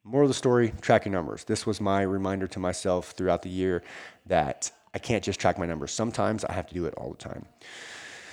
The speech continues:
<sighs> All right, this is a hard lesson. If you're a business owner out there, it, this one's gonna hit, okay? When people do not stay at my business or want to buy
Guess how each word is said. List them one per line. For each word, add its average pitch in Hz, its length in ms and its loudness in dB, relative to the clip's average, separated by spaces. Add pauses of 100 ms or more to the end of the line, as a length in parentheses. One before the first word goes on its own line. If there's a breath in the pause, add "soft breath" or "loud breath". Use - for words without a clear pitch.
(560 loud breath)
<sighs> 170 1200 0
All 107 60 6
right, 113 180 8
this 110 140 2
is 117 100 2
a 117 80 4
hard 120 640 6
lesson. 110 320 2
If 87 100 -6
you're 95 100 0
a - 20 -2
business 98 260 -2
owner 98 180 0
out 98 180 -2
there, 98 320 4
it, - 560 -6 (200)
this - 160 -8
one's 95 140 -6
gonna 98 140 -2
hit, 90 320 -4
okay? 92 300 0 (800 loud breath)
When 127 240 4
people 175 400 4
do 143 220 6
not 139 200 6
stay 131 300 6
at 117 80 4
my 117 160 4
business 113 560 0
or 110 220 2
want 110 300 0
to 123 180 -2
buy 110 480 8